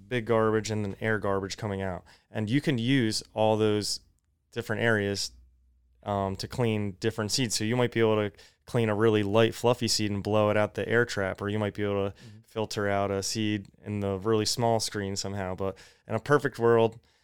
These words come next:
Speaker 1: um, you'll get clean seed coming out the bottom, the bottom of the machine off those screens.
Speaker 2: Yeah. So, and it's, again, going back to, like, this old farm technology and how amazing it is.
Speaker 1: Some of these clip-, one of the clippers we use that all the,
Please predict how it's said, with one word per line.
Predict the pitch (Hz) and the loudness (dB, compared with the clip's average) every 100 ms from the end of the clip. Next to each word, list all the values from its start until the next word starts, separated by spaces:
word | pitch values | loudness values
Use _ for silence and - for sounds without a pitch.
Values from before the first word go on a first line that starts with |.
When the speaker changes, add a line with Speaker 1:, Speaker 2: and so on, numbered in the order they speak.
| _ _ - | _ _ -8
Speaker 1:
um, | 98 98 95 95 101 | -4 -2 -4 -6 -14
you'll | - 110 | -6 -2
get | 107 | -2
clean | - 123 113 | 0 0 0
seed | - 110 | 0 -2
coming | 101 110 104 | -2 -4 0
out | 101 95 | -2 -2
the | |
bottom, | 92 101 101 98 101 - _ | 0 0 0 -4 -8 -12 _
the | - | -4
bottom | 101 113 107 | 2 4 4
of | 101 | -2
the | |
machine | 101 - 104 98 95 101 _ _ _ _ _ | -4 -4 -4 -4 -6 -10 _ _ _ _ _
off | 98 98 | -8 -6
those | 98 92 | -6 -6
screens. | - - 95 90 - - _ _ _ | -6 -6 -8 -10 -16 -20 _ _ _
Speaker 2:
Yeah. | 123 113 95 | -4 -4 -4
So, | - 131 | -4 0
and | 147 151 | 2 2
it's, | 151 | -4
again, | - 135 135 98 82 | -4 0 0 0 -4
going | - 113 117 | -2 0 0
back | 107 107 101 | 0 0 0
to, | - 110 101 95 - - | -4 -2 -2 -4 -8 -14
like, | 101 92 | -12 -6
this | 101 - - _ _ _ _ - | -4 -6 -12 _ _ _ _ -2
old | 113 127 117 | 0 0 0
farm | - 120 120 | 0 2 2
technology | 117 - 101 101 95 101 | -2 -2 -2 0 -2 -2
and | |
how | 101 110 | 0 2
amazing | 95 107 110 104 | 2 2 2 -2
it | 92 | -2
is. | 92 90 | -2 2
Speaker 1:
Some | 156 | 2
of | 165 | 4
these | 151 | 2
clip-, | - 139 110 | 0 -4 0
one | 143 | 2
of | 156 | 2
the | |
clippers | 147 147 151 143 | 2 0 2 0
we | 151 | 2
use | 160 160 | 2 2
that | 131 113 110 | 4 4 6
all | 120 | 4
the, | 113 110 | 4 2